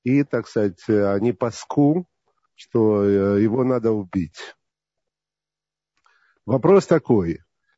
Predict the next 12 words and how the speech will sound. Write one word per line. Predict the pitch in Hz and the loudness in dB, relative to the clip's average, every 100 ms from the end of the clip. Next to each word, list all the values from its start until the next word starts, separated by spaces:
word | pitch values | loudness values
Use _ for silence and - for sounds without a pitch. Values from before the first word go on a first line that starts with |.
| _ | _
Э, | 101 | -2
в | 113 110 110 107 107 104 101 101 87 160 101 | 0 2 0 0 -2 -2 -4 -6 -10 -10 0
их | 170 - | 0 0
поколении | 147 - 139 156 147 127 | -4 0 0 2 2 0
есть | 120 131 95 | 2 0 0
Гдоль | 107 101 113 | -2 0 0
Адор. | 110 98 90 - _ _ _ _ _ _ _ _ _ _ _ _ _ _ _ _ _ _ - | -2 -4 -8 -8 _ _ _ _ _ _ _ _ _ _ _ _ _ _ _ _ _ _ -10
Глава | 101 113 127 | -4 -2 -2
поколения. | 135 131 - 104 87 80 | -2 -4 -4 -4 -4 -4
Это | 92 131 147 | -4 -2 -2
их | 143 | -2
отец. | 127 117 87 - - - | -4 -4 -8 -10 -20 -20